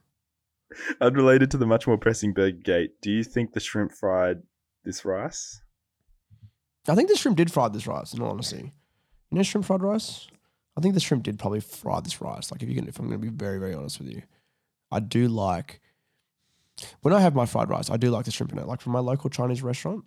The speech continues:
Speaker 2: there will be, like, pr-, what do you call them? Prawns over here. We don't call them shrimp.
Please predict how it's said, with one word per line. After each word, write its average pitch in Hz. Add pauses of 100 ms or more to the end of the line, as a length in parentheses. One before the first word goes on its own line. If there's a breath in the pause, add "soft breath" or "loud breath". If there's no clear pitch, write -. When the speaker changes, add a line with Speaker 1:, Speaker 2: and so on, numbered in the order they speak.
(120)
Speaker 2:
there 113
will 113
be, 120
like, 95 (300)
pr-, -
what 139
do 190
you 214
call 120
them? -
Prawns 110
over 85
here. -
We 123
don't 127
call 113
them 110
shrimp. -